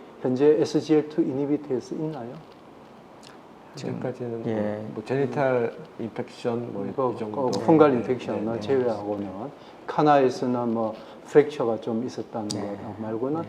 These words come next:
Speaker 1: 뚜렷한 어떤 그렇게 심각한 부작용 아직 보고된
Speaker 3: 네.
Speaker 1: 것 같지는 않습니다. 뭐 마지막으로 저희들 오늘, 어, 토의를 마무리하시기 전에 아, 이것만은 내가 꼭 추가로 얘기해야 되겠다 하는 거 있으시면은,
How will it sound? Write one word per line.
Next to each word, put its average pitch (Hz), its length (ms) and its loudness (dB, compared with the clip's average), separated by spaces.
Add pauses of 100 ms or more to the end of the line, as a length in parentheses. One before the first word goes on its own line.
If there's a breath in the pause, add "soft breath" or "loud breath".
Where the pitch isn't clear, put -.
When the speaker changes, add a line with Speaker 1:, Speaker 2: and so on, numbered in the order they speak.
(160)
Speaker 1:
뚜렷한 151 480 4
어떤 131 280 0
그렇게 135 400 0 (440 loud breath)
심각한 135 460 2
부작용 117 480 -4
아직 110 300 -10
보고된 123 360 0
Speaker 3:
네. 117 40 -4
Speaker 1:
것 110 140 -8
같지는 117 320 -8
않습니다. 107 500 -12 (440 loud breath)
뭐 143 140 4
마지막으로 170 840 12
저희들 151 280 10 (220)
오늘, 131 500 4
어, 123 280 2
토의를 147 560 8
마무리하시기 131 720 6
전에 127 300 0 (140)
아, 113 180 -4
이것만은 139 520 2
내가 117 240 -2 (320 loud breath)
꼭 - 180 -8
추가로 143 440 2
얘기해야 123 560 0
되겠다 113 400 -4
하는 117 260 -6
거 113 80 -4
있으시면은, 120 640 -8